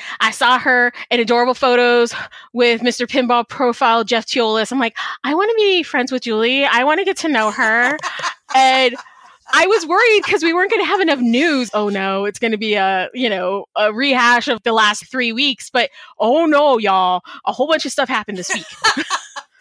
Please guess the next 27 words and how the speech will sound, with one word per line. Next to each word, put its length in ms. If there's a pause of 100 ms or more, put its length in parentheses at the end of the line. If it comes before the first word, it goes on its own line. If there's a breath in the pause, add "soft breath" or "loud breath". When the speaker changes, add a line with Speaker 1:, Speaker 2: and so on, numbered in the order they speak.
Speaker 1:
So 180
we're 120
gonna 360
try 320
to 280
condense 680
news 400
as 160
best 340
we 140
can. 500
There's 200
a 80
lot 240
of 60
stuff. 220
Some 200
of 100
it 40
you've 200
heard, 300
some 140
of 80
it 60
you 120
haven't 320
heard. 380